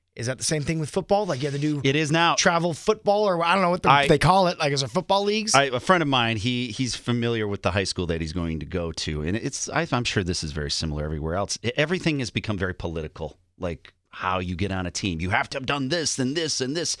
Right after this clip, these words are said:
Speaker 1: Like, is he gonna
Speaker 2: before.
Speaker 1: be behind if he's never done it?
Speaker 2: He is behind, yeah,
Speaker 1: Okay.
Speaker 2: because he's never played.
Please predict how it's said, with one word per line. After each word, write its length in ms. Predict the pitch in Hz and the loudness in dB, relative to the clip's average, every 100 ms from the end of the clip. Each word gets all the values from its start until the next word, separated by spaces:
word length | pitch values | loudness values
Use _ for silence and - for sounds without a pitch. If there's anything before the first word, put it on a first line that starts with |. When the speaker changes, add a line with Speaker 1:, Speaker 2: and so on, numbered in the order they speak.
| - | 2
Speaker 1:
Like, 120 | 214 | 4
is 80 | 233 | 4
he 60 | |
gonna 160 | - 277 | 4 2
Speaker 2:
before. 20 | |
Speaker 1:
be 60 | 262 | 2
behind 360 | 233 196 180 110 | 2 0 0 -2
if 60 | |
he's 100 | 127 | -4
never 160 | 151 143 | -2 -2
done 140 | 139 | -2
it? 80 | 87 | -2
Speaker 2:
He 100 | 160 | 0
is 140 | 180 131 | 2 4
behind, 420 | 135 143 113 73 | 4 4 0 0
yeah, 140 | 135 | 0
Speaker 1:
Okay. 100 | 120 | 0
Speaker 2:
because 380 | - 196 190 - - - | 0 2 2 0 -8 -4
he's 140 | 185 | -2
never 220 | 175 180 160 | 0 0 -2
played. 640 | - 185 175 170 156 143 | 0 2 2 2 -2 -4